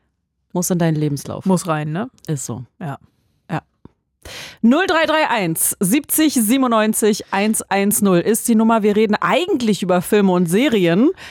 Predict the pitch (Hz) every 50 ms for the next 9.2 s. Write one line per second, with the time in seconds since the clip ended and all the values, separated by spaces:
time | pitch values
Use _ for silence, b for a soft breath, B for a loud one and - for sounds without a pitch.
0 | B B 180 196 208 269 339 - - 220 202 - - 190 175 196 226 - - -
1 | - 208 - - - 254 202 - 190 185 196 175 - - 247 - - 233 240 233
2 | 233 247 - 220 220 214 208 202 - 208 220 233 220 208 202 - - 220 202 214
3 | 240 - - 226 214 214 202 214 - - 233 - - 214 202 202 180 190 202 202
4 | 196 202 196 190 170 165 160 220 190 - 302 294 - 220 202 214 226 226 226 233
5 | 226 226 208 233 277 285 277 - - 285 - 285 262 254 226 - 262 247 233 233
6 | 233 220 240 226 214 - - 214 202 196 - - - 175 160 165 180 175 165 -
7 | - 190 190 175 175 170 - 196 180 165 170 - 233 311 302 - _ _ _ -
8 | 214 233 233 233 233 226 - - - - - 202 185 180 180 175 170 170 165 165
9 | 156 143 - -